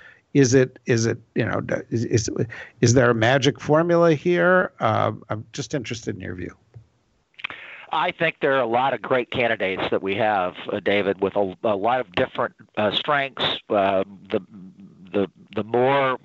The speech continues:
Speaker 2: candidates right now, uh, I think the healthier it is for our party if we don't divide and splinter, if we don't, um, you know, attack each other. Uh, the, the, the target should be Donald Trump. Um, the,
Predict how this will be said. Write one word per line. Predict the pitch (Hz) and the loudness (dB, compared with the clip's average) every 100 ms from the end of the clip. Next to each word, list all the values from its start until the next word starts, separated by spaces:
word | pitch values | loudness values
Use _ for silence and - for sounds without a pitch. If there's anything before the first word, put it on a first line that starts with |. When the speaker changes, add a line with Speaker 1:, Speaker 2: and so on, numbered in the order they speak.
| 107 - | -12 -4
Speaker 2:
candidates | 135 127 120 117 - | -2 0 0 -2 -2
right | 120 113 - | 0 -2 -4
now, | 107 113 117 117 113 110 | -2 0 2 2 0 -2
uh, | 98 98 98 95 | 0 2 2 2
I | - | -2
think | 113 120 | -2 -4
the | 113 95 92 | -2 -2 0
healthier | 127 127 127 107 | -2 -2 -2 0
it | 104 | 2
is | 107 98 | 0 0
for | - | 0
our | 98 92 | 0 0
party | - 123 120 117 110 - | 0 -2 -2 -6 -8 -2
if | 135 - | -2 0
we | 127 | -2
don't | 113 120 - | 2 -2 -2
divide | 110 104 107 110 110 | -6 0 0 0 -4
and | 98 110 | -6 -8
splinter, | 117 123 120 117 113 | -4 -2 0 0 0
if | 110 113 - | 0 -4 0
we | 117 | 0
don't, | 117 113 113 107 | 2 0 -2 -4
um, | 98 101 101 101 - - - - - - | -2 0 0 -4 -20 -20 -20 -20 -18 -6
you | |
know, | 110 | -2
attack | 90 - 131 - | -2 0 -2 -2
each | 117 95 147 | -8 -2 0
other. | 127 120 117 113 107 - - - - | 0 2 0 0 -2 -10 -20 -18 -6
Uh, | 98 95 95 95 92 | -2 0 -2 -4 -4
the, | 107 104 _ | -4 -4 _
the, | 107 107 - - | -2 -2 -2 -6
the | 110 | -4
target | - 139 131 139 | 0 -2 0 -2
should | - 120 | -2 -4
be | 110 | -4
Donald | 101 117 120 104 90 | -2 -2 -2 -4 -6
Trump. | - 123 120 120 - - | -4 -2 -2 -4 -8 -8
Um, | 95 92 95 92 87 98 - | -4 0 0 0 -2 -6 -6
the, | 104 | -6